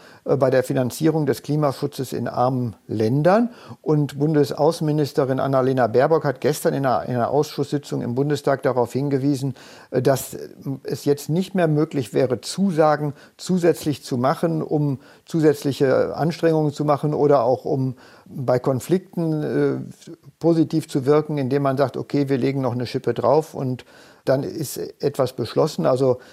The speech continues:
Deutschland fällt als zusätzlicher Geldgeber aus. Es ist schwierig genug, diese sechs Milliarden tatsächlich zusammenzubringen. Und, äh, das bremst die Position,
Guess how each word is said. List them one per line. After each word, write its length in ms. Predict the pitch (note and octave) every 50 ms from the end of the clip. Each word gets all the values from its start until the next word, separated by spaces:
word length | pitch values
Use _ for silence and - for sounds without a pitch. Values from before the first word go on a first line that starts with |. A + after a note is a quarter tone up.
| - - -
Deutschland 440 | D#3+ D3 D#3 D3+ - D3+ C#3+ B2+
fällt 300 | - - D3 D#3+ E3 D#3+
als 240 | - - A#2 - -
zusätzlicher 640 | - - F#3 E3+ F#3+ E3 - - D#3 C#3+ - C3+ A#2+
Geldgeber 600 | A#2 A#2+ A2+ C#3 D3 - - C#3 B2 B2 A2+ D2
aus. 240 | F2 A#2+ D3 C3+ D3
Es 120 | C#3 A#2
ist 100 | A#2+ -
schwierig 400 | - - - D#3 D3 D3 B2 -
genug, 320 | - A#2+ B2 C3+ D3 C#3+ -
diese 220 | - B2+ B2+ A#2+
sechs 260 | A2+ B2+ B2 - -
Milliarden 480 | C3 A#2 A2 A#2+ B2 D3 E3 - G#2+ G2
tatsächlich 420 | - F#2 F2 - F#2 F#2 G#2 -
zusammenzubringen. 840 | - A2+ G#2+ G#2 G2+ A2 G#2+ F#2+ - A2 G2 G2 F#2+ G2 A2+ C#3 D3 - - - - - - -
Und, 440 | - D3 C3+ C3+ B2+ A#2 - - -
äh, 240 | - B2+ A#2 A2 -
das 300 | - A#2+ C3 - - C#3
bremst 400 | B2 A2+ A2+ D3 D3+ - - D#3
die 60 | C#3
Position, 600 | - C#3+ C#3 C3+ B2+ A#2+ - B2 B2+ B2 B2